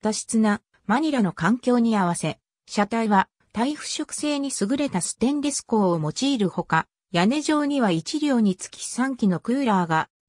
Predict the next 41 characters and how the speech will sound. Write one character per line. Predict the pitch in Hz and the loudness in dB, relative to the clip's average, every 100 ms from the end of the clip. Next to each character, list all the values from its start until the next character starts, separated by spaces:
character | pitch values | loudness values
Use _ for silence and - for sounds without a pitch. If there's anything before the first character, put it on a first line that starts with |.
| - | -4
搭 | 196 269 | -2 0
載 | 208 240 | 0 0
さ | - 208 | 0 0
れ | 190 | 0
て | 196 | 0
い | 185 156 | -2 -2
る。 | 156 - _ _ _ _ _ - | -8 -10 _ _ _ _ _ -4
自 | 175 | 0
動 | 180 285 | 2 2
連 | 277 285 | 2 0
結 | - 294 - | -2 -6 -6
機 | - 196 | -4 -2
や | 160 - _ - | -2 -4 _ -10
制 | - 247 | -2 0
御 | 294 285 | 0 -2
装 | 311 | -2
置 | 311 - | -4 0
の | 190 | -2
製 | 160 196 247 | 0 0 0
造 | 233 233 | 2 2
は | 214 185 | 2 0
フ | - | -2
ォ | 294 | -2
イ | |
ト | 285 202 | -2 -2
が | 160 | 0
手 | 175 | 0
掛 | 190 208 | 0 0
け | 220 | -2
て | 180 | 0
お | 160 | 0
り、 | 147 135 _ _ - | -2 -6 _ _ -4
各 | 202 - | -4 -4
先 | - 254 294 | -4 -4 -4
頭 | - 285 | -4 -4
車 | 277 269 | -2 -6
体 | 247 277 262 247 | -4 -2 0 -2
床 | 311 285 | 0 -2
下 | 240 - | -4 -2
に | 180 | -2
一 | 180 247 | -2 -6